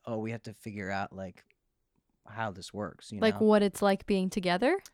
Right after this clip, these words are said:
Speaker 1: Yeah, kind of.
Speaker 2: Interesting.
Speaker 1: Yeah, not that it was, like, bad or, or hard. It was just, like,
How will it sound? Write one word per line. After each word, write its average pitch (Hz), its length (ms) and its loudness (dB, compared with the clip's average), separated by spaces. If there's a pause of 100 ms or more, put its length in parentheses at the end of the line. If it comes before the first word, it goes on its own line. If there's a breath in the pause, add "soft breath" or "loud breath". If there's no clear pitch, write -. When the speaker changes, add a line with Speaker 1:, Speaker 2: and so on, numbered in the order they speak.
(120)
Speaker 1:
Yeah, 151 540 6
kind 156 300 0
of. 117 80 2
Speaker 2:
Interesting. 190 640 -2
Speaker 1:
Yeah, 123 320 0
not 208 240 6
that 220 120 4
it 143 80 4
was, 131 200 0
like, 120 180 0 (120)
bad 139 460 4
or, 113 160 0
or 101 340 -2
hard. 131 500 2
It 107 100 -6
was 113 140 -10
just, - 320 -6
like, 120 420 -4